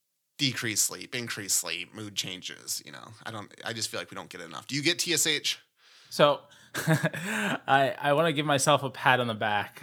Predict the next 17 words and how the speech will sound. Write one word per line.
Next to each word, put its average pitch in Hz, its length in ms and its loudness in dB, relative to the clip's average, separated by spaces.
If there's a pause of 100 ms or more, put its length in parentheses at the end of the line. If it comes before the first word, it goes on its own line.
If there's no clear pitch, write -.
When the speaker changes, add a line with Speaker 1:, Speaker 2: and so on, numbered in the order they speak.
(160)
Speaker 2:
Um, 110 320 2
I 113 120 -2
had 135 80 4
a 135 40 4
case 131 320 -2
last 131 300 0
week 156 260 -6
where 123 240 -2
this 120 220 -2
woman 135 240 0
came 123 240 -2
in, 117 240 -4
hypoglycemic, 123 960 -2 (420)
and 135 100 -4
she's 160 140 -2
an 160 120 -2
insulin-dependent 151 720 0